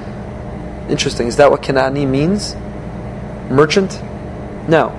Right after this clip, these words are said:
What does Kna'ani man mean? A person from Canaan. Why does ArtScroll translate it as merchant? Because it's relying on commentaries who say Kna'ani in this context doesn't mean a citizen of Canaan.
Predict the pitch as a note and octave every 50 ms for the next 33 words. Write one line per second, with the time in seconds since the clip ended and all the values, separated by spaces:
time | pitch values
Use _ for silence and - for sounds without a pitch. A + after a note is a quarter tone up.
0 | - - D#3 D#3+ D3+ - - D3+ D3 C3+ C3 C3 B2+ B2+ B2+ B2+ B2+ C3 C#3+ D#3+
1 | F3 E3+ - - - - - - C3+ C3+ C3+ C#3+ D#3+ E3+ - - - - - -
2 | - - - - - - - - - - - - - - D#3+ D#3 - D#3+ D3 C#3
3 | - C#3+ C#3 C#3+ E3 F3+ F3+ - - - - - - - - - - - - -
4 | - - - - - - D#3+ E3 G3 F#3+ D#3 B2 A#2 A#2 C#3 D3+ E3+ E3+ D#3+ C#3+
5 | D#3+ D#3+ D#3 - - D3+ C#3+ - - D#3 D3+ C3 D3 D3 C#3 B2+ B2+ A#2 A#2 B2
6 | B2 A#2+ - - D3 E3+ - - - - - - - - - - - - - -
7 | - - D3 D3 - - - D3+ D3+ D#3 D#3+ E3 E3+ E3 D3+ D3 C#3+ - E3+ G3
8 | G#3 G3 E3+ - C#3+ C3+ C#3 C3+ - C#3+ C3 - E3+ D#3+ D#3+ - E3+ E3 E3 E3+
9 | F3+ G3 G3+ G#3+ G#3+ G#3 G#3 G3+ - - A#3+ B3+ B3+ - - F3+ F3 - C#3 D3
10 | F#3 G#3 G#3 E3+ D#3 D3 D3+ F3+ G#3 G#3+ F#3+ E3 C#3 B2 G#2+ - - - - -
11 | - - - - - A#2+ - - G#3 F#3+ E3 D3+ E3+ D3+ C3+ - - C#3 C#3 C3
12 | C3 C3 C#3 E3+ G3